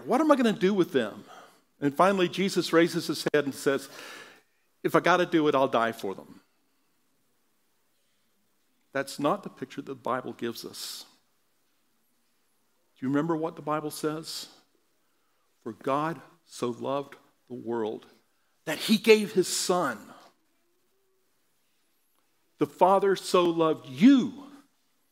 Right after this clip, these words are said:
that he gave his Son for your sin. He sent Jesus Christ to die to change your heart,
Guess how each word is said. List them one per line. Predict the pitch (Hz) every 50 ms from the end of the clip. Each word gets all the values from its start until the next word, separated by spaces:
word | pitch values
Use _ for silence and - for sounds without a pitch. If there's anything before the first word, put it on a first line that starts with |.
| _ _ _ _ _ _
that | - 156 151
he | - - 208
gave | - - 214 202 208 180
his | - 202 196 -
Son | - - - 208 196 190 151 127 120 - - - - _ _ _ _ -
for | - 202
your | 202 170 156 185 247 262 262
sin. | - - - - 214 190 170 135 107 - - - - _ _ _ _ _ _ _ _ _ _ _ _ _ _ _
He | - 220
sent | 220 - - 233 220 185
Jesus | - 233 233 214 220 208 -
Christ | - - 196 214 214 202 - - - - - - - - -
to | - 180
die | - - 202 208 220 220
to | 202 208 196
change | - - 214 214 208 160 -
your | 160 165 - 294 254
heart, | - - 190 170 147 113 - - - -